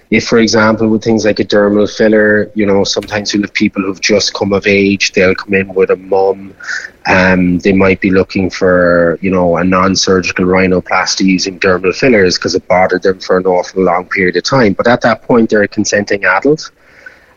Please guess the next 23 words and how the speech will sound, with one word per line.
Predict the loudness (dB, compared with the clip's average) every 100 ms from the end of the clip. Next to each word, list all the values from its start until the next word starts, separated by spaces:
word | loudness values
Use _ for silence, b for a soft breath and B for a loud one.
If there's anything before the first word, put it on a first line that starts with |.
| -2
And | 0 2 2
when | 2 4
we | 4
meet | 4 2 2
them, | 0 2
we | 2
really | 2 2 2 2
take | 0 0
our | 0 -2
time. | -2 0 0 0
We | -2
slow | -2 0 0
everything | 0 -2 -2 -2
down. | 0 0 0 -2 -2
We |
say, | -2 0
"Look, | 0 -2 -2
you |
don't | -2 -2 2
need | 2 4
any | 4 2
of | 2
this, | 2 0 -2